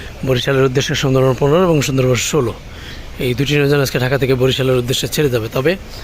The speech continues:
সুন্দরবন সিরিজের ট্রিপ থাকলে আমরা দেখি যে এখান থেকে যে কোনো দুটি নৌযান ট্রিপ বাতিল হয়ে যাচ্ছে গ-, এই গত, আম,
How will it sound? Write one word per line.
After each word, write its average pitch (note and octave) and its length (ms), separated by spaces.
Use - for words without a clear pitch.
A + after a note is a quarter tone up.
সুন্দরবন D3 440
সিরিজের D#3 340
ট্রিপ F3 220
থাকলে D#3 240
আমরা C#3+ 140
দেখি C3 260
যে B2+ 180
এখান C3 180
থেকে B2+ 180
যে C3 100
কোনো B2+ 180
দুটি C3 400
নৌযান B2 380
ট্রিপ C#3 240
বাতিল C3 280
হয়ে C3 160
যাচ্ছে A#2+ 260
গ-, C#3+ 80
এই C3 340
গত, B2 400
আম, A2+ 720